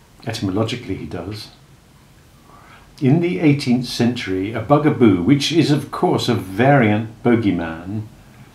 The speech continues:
became thieves' slang for a sheriff's officer, or a policeman. Nineteenth century burglars were therefore scared of bugaboos, or bugs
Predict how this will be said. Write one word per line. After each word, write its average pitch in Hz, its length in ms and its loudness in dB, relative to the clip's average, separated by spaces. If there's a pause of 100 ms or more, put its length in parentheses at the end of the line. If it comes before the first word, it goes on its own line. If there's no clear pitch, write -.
(160)
became 117 400 2
thieves' 156 480 0
slang 90 460 -6
for 110 180 -4
a 110 60 -2
sheriff's 123 680 -2
officer, 95 500 -6 (640)
or 107 80 -2
a 104 100 -2
policeman. 110 580 -4 (1300)
Nineteenth 139 320 2
century 123 300 4
burglars 120 440 4
were 123 100 6
therefore 120 360 0
scared 151 440 2
of 85 140 -6
bugaboos, 98 600 0
or 95 280 0 (520)
bugs - 580 -2